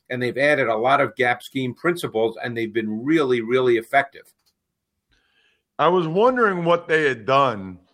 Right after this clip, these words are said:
Speaker 2: to be so much better like they are now. Um, anything else on this game, Greg?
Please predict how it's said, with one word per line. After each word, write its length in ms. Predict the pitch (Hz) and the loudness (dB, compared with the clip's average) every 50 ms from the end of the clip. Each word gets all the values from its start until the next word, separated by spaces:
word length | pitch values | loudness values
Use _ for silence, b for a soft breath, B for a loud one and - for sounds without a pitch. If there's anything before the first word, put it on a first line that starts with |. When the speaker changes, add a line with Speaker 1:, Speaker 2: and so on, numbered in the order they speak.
| _ _ | _ _
Speaker 2:
to 120 | - 139 | -6 -6
be 260 | 123 101 143 139 135 | -4 -2 -2 -2 -2
so 260 | 127 - - 143 143 139 | -4 -2 -2 0 0 0
much 340 | 139 139 131 120 - - | 0 -2 -2 -2 -4 -2
better 400 | - 131 131 131 120 120 110 104 | 0 2 2 2 2 0 -4 -4
like 320 | 101 107 117 120 117 113 - | -2 0 0 0 0 -2 -6
they 160 | 123 117 110 | -6 -4 -2
are 300 | 107 110 120 127 123 120 | 0 0 2 2 2 0
now. 420 | 107 101 95 95 90 87 85 - b b b b b b b b b b _ - | -2 -6 -8 -6 -8 -8 -8 -10 b b b b b b b b b b _ 0
Um, 560 | 127 127 123 117 117 113 110 110 104 - - _ _ _ _ _ _ _ _ _ _ _ _ - | 2 4 4 4 4 2 0 -2 -6 -10 -14 _ _ _ _ _ _ _ _ _ _ _ _ -2
anything 300 | 156 190 220 226 214 190 | 0 0 2 2 2 2
else 260 | 185 180 180 175 175 | 4 2 2 2 0
on 160 | 165 156 151 | 0 0 0
this 160 | 160 156 151 | -4 -6 -6
game, 320 | - 147 143 143 151 165 165 | -6 -6 -4 -4 -4 -4 -4
Greg? 400 | 160 170 175 180 180 175 - | -4 -2 -2 -4 -4 -8 -12